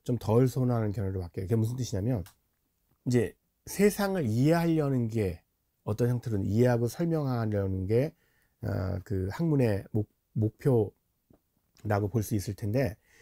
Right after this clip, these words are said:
어, 그 이해하고 설명하는 방식에 있어서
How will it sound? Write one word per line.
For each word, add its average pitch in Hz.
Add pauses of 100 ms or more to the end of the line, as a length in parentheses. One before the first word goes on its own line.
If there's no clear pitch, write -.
(380)
어, 110
그 160
이해하고 165
설명하는 180 (140)
방식에 147
있어서 107